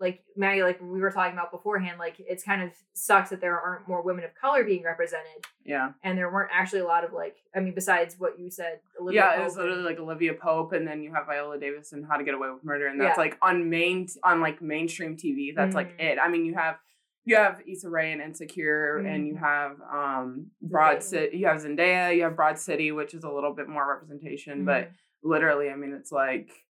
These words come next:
Speaker 2: it's really, it, I hope T V starts moving a little bit more. They've done a
Speaker 1: Mm-hmm.
Speaker 2: lot for women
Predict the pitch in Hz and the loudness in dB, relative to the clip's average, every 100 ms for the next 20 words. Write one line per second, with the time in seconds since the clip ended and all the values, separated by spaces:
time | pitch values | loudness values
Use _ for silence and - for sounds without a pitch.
0 | _ _ _ - 160 160 170 175 160 156 | _ _ _ 0 0 0 0 2 2 2
1 | 151 - 175 170 160 175 190 180 175 170 | 0 0 2 6 6 4 2 2 0 0
2 | - 208 175 156 139 139 123 - 156 147 | -6 -6 -4 -4 -4 -2 -2 -2 -2 -2
3 | 139 131 131 151 165 156 147 139 139 139 | 0 -2 -4 -6 -4 -2 -2 -2 -6 -2
4 | 139 147 143 175 170 170 180 - 190 190 | -2 -2 0 2 2 4 4 2 -4 -4
5 | 190 143 147 165 | -2 -4 -6 -10